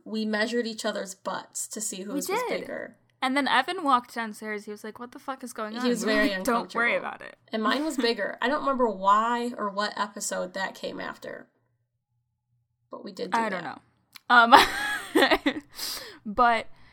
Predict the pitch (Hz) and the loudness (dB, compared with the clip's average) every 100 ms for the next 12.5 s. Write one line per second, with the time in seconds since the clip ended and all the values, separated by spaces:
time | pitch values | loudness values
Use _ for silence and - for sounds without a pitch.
0 | _ - 311 - 262 254 - 247 285 285 | _ 2 6 6 4 0 6 6 6 0
1 | 269 262 _ - - 254 262 254 240 220 | -6 -6 _ -20 6 8 8 6 2 2
2 | 196 185 165 - - 190 - 214 202 180 | -2 -2 -8 -12 -20 -14 -4 -2 0 -2
3 | 180 170 165 160 156 123 - 165 180 190 | -2 -4 -6 -6 -8 -10 -10 -10 -10 -10
4 | 180 - 180 175 175 165 180 180 180 _ | -10 -8 -10 -10 -10 -6 -4 -4 -8 _
5 | - 214 202 190 - 190 180 175 165 165 | -2 0 2 0 -4 -8 -6 -6 -8 -10
6 | 170 - 208 180 170 - 156 - - - | -10 -8 -4 -4 -4 -8 -10 -8 -12 -14
7 | - - 202 160 - - 95 - - - | -16 -12 -10 -10 -14 -14 -14 -10 -10 -8
8 | 175 185 - - _ _ _ - 175 - | -8 -10 -10 -14 _ _ _ -8 -4 2
9 | 170 175 156 - 170 165 - _ - 180 | 2 2 -6 -6 -8 -8 -16 _ -18 -12
10 | - 175 196 165 147 151 170 - 180 160 | -6 -4 -4 -6 -6 -8 -8 -2 0 0
11 | 175 160 165 170 - _ - 165 165 - | -2 0 0 0 -6 _ -4 -4 -4 -8
12 | 190 175 160 160 156 | -8 -8 -8 -10 -12